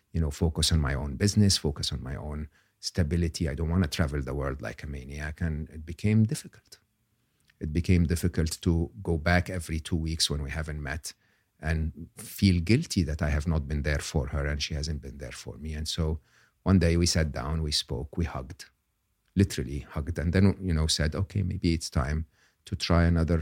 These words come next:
experience." And, and then we went back to the same home and spent another week together.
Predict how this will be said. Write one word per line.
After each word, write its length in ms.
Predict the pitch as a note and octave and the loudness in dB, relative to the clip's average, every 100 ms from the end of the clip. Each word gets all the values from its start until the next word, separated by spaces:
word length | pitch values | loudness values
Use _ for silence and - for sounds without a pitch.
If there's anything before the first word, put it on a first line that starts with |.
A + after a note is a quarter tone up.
| - - | -2 -8
experience." 600 | - - - E2+ - - | -8 -6 -4 -4 -6 -4
And, 300 | C#2+ D#2 D#2 _ _ _ _ - | 0 -2 -2 _ _ _ _ 0
and 220 | E2+ E2+ | 2 6
then 160 | F2+ F2+ | 6 6
we 100 | D#2+ | 4
went 220 | D2+ D2+ | 2 0
back 200 | C2+ C#2+ | -2 -4
to 100 | C2+ | -6
the 80 | C2+ | -4
same 260 | - C2+ | -4 -6
home 280 | C#2 B1 C2+ | -10 -12 -12
and 100 | C2+ | -10
spent 260 | - - C#2 | -10 -10 -10
another 300 | B1 C#2 C#2 | -10 -10 -10
week 240 | C2+ C#2+ | -12 -10
together. 380 | - C2 - | -10 -10 -8